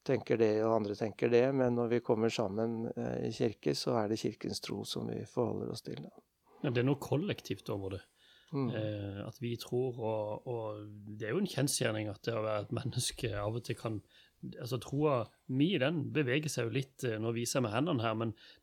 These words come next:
Speaker 2: det er litt sånn, den er jo preget av en bevegelse. Eh, noen ganger så kan du føle at det er lettere å tro, andre ganger kan du føle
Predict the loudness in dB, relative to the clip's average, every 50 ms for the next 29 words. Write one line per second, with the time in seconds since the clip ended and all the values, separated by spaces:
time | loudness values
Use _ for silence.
0 | -8 -4 -2 0 0 0 0 0 0 0 0 0 -2 -2 -4 -6 -8 _ _ -20
1 | -20 _ _ -6 -4 -2 -2 -2 0 2 4 4 4 4 4 2 2 2 2 0
2 | 0 0 2 2 2 0 0 0 -2 -2 -2 0 -2 -4 -4 -8 -14 _ _ _
3 | _ -20 -20 _ _ _ _ _ _ -6 -4 -4 -2 -2 -4 -4 -4 -2 -2 0
4 | 0 0 0 -2 -2 -2 0 0 0 0 -2 -2 -2 -2 -2 -2 -4 -4 -4 -4
5 | -6 -4 -2 -2 0 0 0 0 0 0 2 0 2 2 2 0 0 0 0 -2
6 | -2 -2 -4 -4 -4